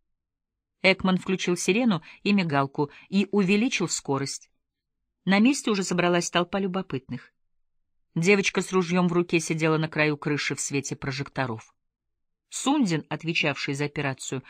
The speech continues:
быстро ввел их в курс дела. Машина из службы спасения с телескопической лестницей была уже на месте. Но девочка сказала, что если они начнут поднимать лестницу,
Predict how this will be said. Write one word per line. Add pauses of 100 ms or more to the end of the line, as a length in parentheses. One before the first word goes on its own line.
(320)
быстро
ввел
их
в
курс
дела. (880)
Машина
из
службы
спасения (420)
с
телескопической
лестницей (300)
была
уже
на
месте. (1120)
Но
девочка
сказала,
что
если
они
начнут
поднимать
лестницу,